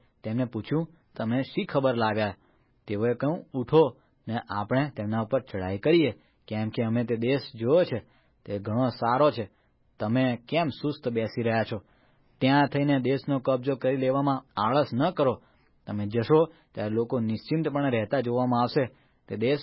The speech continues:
વિશાળ છે, કેમ કે દેવે તે તમારા હાથમાં સોંપી દીધો છે. પૃથ્વી પરની કોઈ પણ વસ્તુની ખોટ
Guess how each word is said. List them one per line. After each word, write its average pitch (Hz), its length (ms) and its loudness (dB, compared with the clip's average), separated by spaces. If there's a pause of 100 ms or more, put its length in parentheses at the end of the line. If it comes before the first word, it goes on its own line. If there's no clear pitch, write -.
વિશાળ 139 380 0
છે, 123 260 -4 (300)
કેમ 123 220 -2
કે 120 180 -2
દેવે 120 300 2
તે 135 160 -2
તમારા 127 380 -2
હાથમાં 139 260 -4
સોંપી 107 340 -2
દીધો 131 280 2
છે. 98 80 -8 (500)
પૃથ્વી 165 320 2
પરની 156 340 2
કોઈ 160 260 0
પણ 151 200 -2
વસ્તુની 123 500 -2 (140)
ખોટ 160 300 4